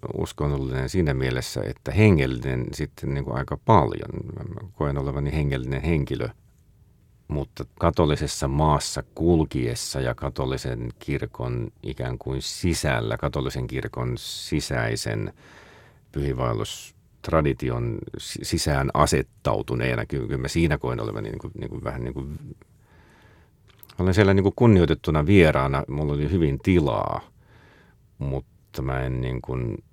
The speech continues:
mitenkään kokenut käveleväni kohti Jaakobin hautaa, jotta saisin Jaakobin haudalla hänen pyhiin jäännöksiään suudella. Että t-, tää ei ollut niin kuin mun motiivini ol-, ollenkaan.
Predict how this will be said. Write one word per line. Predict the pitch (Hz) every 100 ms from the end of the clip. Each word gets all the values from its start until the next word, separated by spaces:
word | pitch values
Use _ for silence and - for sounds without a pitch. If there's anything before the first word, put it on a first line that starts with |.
| - _ _ _ - -
mitenkään | - - 67 64 60
kokenut | 62 62 64 60 -
käveleväni | 65 64 64 60 60 60
kohti | 65 - - 53
Jaakobin | 50 65 60 60 60
hautaa, | 65 65 60 62
jotta | 62 -
saisin | 64 60 60 64
Jaakobin | 58 57 - 57 50 -
haudalla | 62 55 52 52 -
hänen | - 58 60 50 50 50 - _ -
pyhiin | 73 71 65
jäännöksiään | 62 53 - - 57
suudella. | 80 67 50 50
Että | - 64
t-, | - - - - -
tää | 64
ei | 58
ollut | 58 - 110
niin | -
kuin | 113
mun | 110 117
motiivini | 123 - 65 139 58 - _ _
ol-, | 73 62 64
ollenkaan. | 65 71 - - -